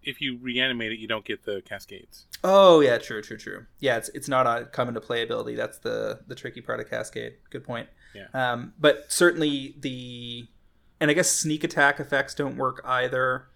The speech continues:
Speaker 1: Correct.
Speaker 2: Uh, has to be cast. So you, you actually wanna be probably in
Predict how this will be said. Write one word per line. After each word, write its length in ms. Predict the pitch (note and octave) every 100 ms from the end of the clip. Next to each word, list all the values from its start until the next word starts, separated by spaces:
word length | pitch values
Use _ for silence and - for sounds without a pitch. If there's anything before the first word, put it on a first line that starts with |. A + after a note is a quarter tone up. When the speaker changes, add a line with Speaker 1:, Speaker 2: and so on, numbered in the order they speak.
| - _ _ _ -
Speaker 1:
Correct. 460 | A#2 G2+ - - _ _ _ _ _ -
Speaker 2:
Uh, 200 | B2 B2
has 340 | - D3 C3
to 80 | -
be 120 | B2
cast. 680 | - - - B2 - - -
So 120 | -
you, 240 | C#3 D3 -
you 160 | D#3
actually 280 | D#3+ G#3 -
wanna 240 | E3 C#3+ C3+
be 280 | C#3 C3+ C3
probably 680 | - B2+ B2+ B2+ B2 C3 -
in 680 | C3+ B2 B2 A#2+ A#2+ A#2+